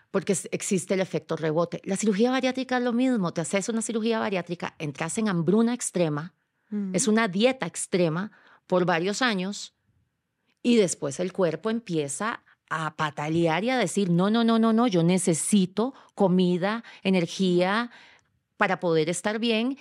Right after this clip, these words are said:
Speaker 1: El, el metabolismo baja y la persona probablemente por ahí empieza a engordar. Es
Speaker 2: Ok.
Speaker 1: súper normal ganar de peso y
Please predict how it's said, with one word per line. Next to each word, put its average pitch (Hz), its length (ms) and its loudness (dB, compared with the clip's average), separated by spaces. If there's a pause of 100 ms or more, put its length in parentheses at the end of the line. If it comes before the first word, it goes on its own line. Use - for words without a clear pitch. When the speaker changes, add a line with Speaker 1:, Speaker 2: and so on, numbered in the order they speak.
(220)
Speaker 1:
El, 180 380 2
el 170 220 -2
metabolismo 170 680 2
baja 247 580 0 (580)
y 208 120 0
la 202 140 4
persona 175 440 -2
probablemente 170 960 0
por 170 160 2
ahí 151 380 -2
empieza 156 420 -4
a - 40 -6
engordar. - 480 -6 (580)
Es 180 120 2
Speaker 2:
Ok. 208 180 -4
Speaker 1:
súper 311 400 2
normal 190 560 -2
ganar 156 380 -4
de 170 120 -4
peso 160 380 -2
y 202 400 2